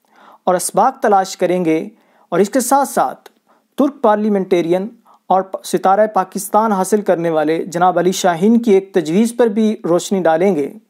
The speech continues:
हुकूमत पाकिस्तान की तरफ से पाक तुर्क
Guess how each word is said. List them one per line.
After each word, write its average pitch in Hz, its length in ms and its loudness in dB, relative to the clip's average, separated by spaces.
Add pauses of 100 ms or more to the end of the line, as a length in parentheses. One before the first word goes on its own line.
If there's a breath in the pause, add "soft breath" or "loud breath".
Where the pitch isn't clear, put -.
(400 soft breath)
हुकूमत 240 420 0
पाकिस्तान 233 720 0
की 240 120 -4
तरफ 226 280 2
से 190 420 0 (100)
पाक 208 340 0
तुर्क 226 180 0